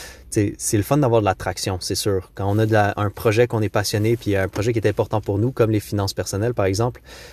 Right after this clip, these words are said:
tu sais, c'est, c'est des gros projets, puis c'est des projets importants, puis ça affecte toutes les sphères de notre vie. Fait que si nos finances fer-, personnelles vont pas bien, ben, euh, tu sais, le, notre vie <laughs> va, va pas mal pas bien. Puis, euh, tu sais, je sais que j'ai été là en voyage des fois. Euh, je suis le premier à dire que,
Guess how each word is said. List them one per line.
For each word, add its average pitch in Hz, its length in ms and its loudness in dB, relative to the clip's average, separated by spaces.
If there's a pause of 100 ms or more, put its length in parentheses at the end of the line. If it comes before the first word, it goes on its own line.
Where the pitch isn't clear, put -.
(140)
tu 107 100 -2
sais, - 0 -
c'est, 95 580 0 (460)
c'est - 200 -2
des 107 100 4
gros 113 180 2
projets, 120 300 2
puis - 80 -6
c'est 120 60 -2
des 104 80 0
projets 120 260 -2
importants, 123 380 -2
puis - 80 -8
ça - 80 -2
affecte - 280 -4
toutes - 140 -2
les 117 100 2
sphères 113 240 2
de 101 80 2
notre 95 180 0
vie. 98 140 0
Fait 95 140 -4
que - 60 -8
si - 120 -4
nos 123 80 2
finances 110 320 -2
fer-, - 200 -4 (120)
personnelles 104 380 0
vont 98 140 0
pas 101 160 4
bien, 101 240 0 (380)
ben, 101 60 0
euh, 90 380 0
tu 92 140 -8 (220)
sais, 104 140 -2
le, 98 120 0
notre 107 260 0
vie 127 140 4
<laughs> - 20 2
va, 117 140 2 (300)
va - 180 -8
pas - 160 -4
mal 110 160 2
pas 110 160 4
bien. 107 220 2 (540)
Puis, 107 180 2
euh, 101 240 4
tu 95 120 -2
sais, 110 60 2
je 104 120 2
sais 113 160 0
que 110 60 0
j'ai 110 80 4
été 104 180 0
là 110 120 4
en 101 140 4
voyage 101 400 4
des 101 140 0
fois. 110 260 0
Euh, 95 300 0
je - 60 -8
suis - 100 -10
le 101 60 -12
premier 113 280 0
à 104 80 2
dire 104 240 0
que, 95 240 2